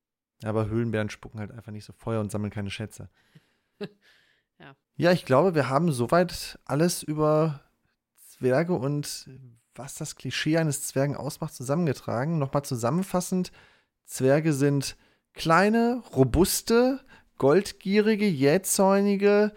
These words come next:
Speaker 2: Stinkende?
Speaker 1: stinkende,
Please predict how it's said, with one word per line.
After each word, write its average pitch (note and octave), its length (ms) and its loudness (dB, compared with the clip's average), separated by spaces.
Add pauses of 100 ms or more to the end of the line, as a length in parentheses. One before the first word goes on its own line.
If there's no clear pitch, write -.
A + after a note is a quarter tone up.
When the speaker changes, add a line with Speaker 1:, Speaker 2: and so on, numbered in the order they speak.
(560)
Speaker 2:
Stinkende? C4+ 640 -2 (140)
Speaker 1:
stinkende, A3+ 880 2